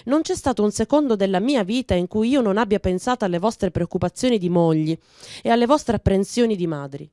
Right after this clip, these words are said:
Nelle ultime ore stiamo approfondendo la questione che riguarda l'impiego della manodopera nei cantieri avviata da Enimed. Il dodici dicembre si terrà a Caltanissetta un tavolo prefettizio, perché quel tavolo spetta soltanto a chi è inserito nella lista di disponibilità.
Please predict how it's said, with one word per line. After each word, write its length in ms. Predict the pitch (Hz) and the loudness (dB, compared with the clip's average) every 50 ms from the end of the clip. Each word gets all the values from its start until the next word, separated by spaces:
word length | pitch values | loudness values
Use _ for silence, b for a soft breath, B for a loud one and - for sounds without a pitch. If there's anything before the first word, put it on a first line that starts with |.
| _ b b b | _ b b b
Nelle 220 | - 220 220 226 247 | -2 0 2 4 2
ultime 380 | 269 294 - - 202 190 185 | 2 2 -2 -2 0 0 2
ore 200 | 196 240 269 233 | 2 4 2 2
stiamo 260 | 202 - - 185 175 170 | 0 -2 -2 -2 -2 -2
approfondendo 640 | - - 160 - - 170 180 180 190 202 196 185 | -4 -6 -6 -4 -4 -2 0 0 0 0 0 0
la 100 | 170 160 | 0 -2
questione 420 | 151 - 151 - - 202 202 202 185 | -4 -8 -10 -6 -2 -2 -2 -2 -2
che 80 | - | -2
riguarda 380 | 170 160 160 170 185 190 175 185 | -4 -2 0 0 0 0 0 -2
l'impiego 500 | 180 170 165 170 160 - 190 190 180 185 | -2 -2 -2 -2 -2 -2 0 0 0 0
della 220 | 175 170 165 165 | 0 0 0 -2
manodopera 560 | 165 165 160 165 160 175 185 185 - 180 165 160 | -2 -2 -2 0 0 0 0 0 0 -2 -2 -4
nei 120 | 165 156 | -4 -4
cantieri 520 | - 165 160 165 - - 208 208 214 196 | -4 -6 -6 -4 -2 0 0 2 2 0
avviata 340 | 180 156 147 170 180 180 175 | -2 -2 -2 -4 -4 -4 -4
da 160 | 170 170 160 | -4 -2 -2
Enimed. 580 | 156 156 156 151 147 147 147 143 139 143 - - _ _ _ _ _ _ - | -2 -2 -2 -4 -6 -6 -8 -10 -12 -14 -18 -20 _ _ _ _ _ _ -10
Il 140 | - 156 156 | -8 -6 -2
dodici 360 | 160 165 160 175 - - 170 | -2 -2 -2 -2 -4 -6 -6
dicembre 500 | 170 175 - 196 196 202 208 196 180 170 | -6 -4 0 0 0 0 0 0 -2 -2
si 140 | - 180 165 | -4 -6 -6
terrà 260 | - 170 170 180 185 | -4 -2 0 0 0
a 80 | 190 | 0
Caltanissetta 760 | 185 - 175 170 - 180 180 185 165 - - 220 214 - 185 175 | 0 -4 -6 -4 -4 -4 -4 -4 -4 -4 -4 -4 -2 -2 -2 -2
un 120 | 175 175 | 0 -2
tavolo 360 | 180 - 196 196 196 190 180 170 | -2 -2 0 0 0 0 0 -2
prefettizio, 760 | 185 170 - 160 170 - - - 175 170 - - - 175 170 B B B B B - | -4 -4 -6 -8 -10 -8 -8 -8 -8 -8 -8 -8 -8 -8 -8 B B B B B -2
perché 380 | - 202 - - 240 226 220 | -2 0 0 2 2 0 2
quel 240 | - - 269 247 - | 4 4 2 2 4
tavolo 340 | - 277 285 277 247 214 190 | 4 4 4 6 6 4 4
spetta 380 | 185 - - 220 220 - 220 208 | 2 2 0 0 0 0 -2 0
soltanto 440 | - 220 202 - 285 285 254 - | 0 0 2 2 2 2 2 0
a 40 | 214 | -4
chi 140 | 202 - 202 | -2 -2 -2
è 20 | |
inserito 480 | 190 185 - - 214 220 254 247 220 196 | -2 0 0 -2 -2 -2 -2 -2 -2 -2
nella 180 | 190 180 185 196 | 0 0 0 -2
lista 300 | 214 240 233 - 196 180 | -2 -4 -4 -6 -6 -6
di 100 | 165 180 | -4 -4
disponibilità. 840 | 165 180 - - - 180 170 156 151 160 143 151 - 147 143 | -4 -6 -4 -4 -4 -4 -4 -4 -6 -6 -8 -8 -10 -10 -12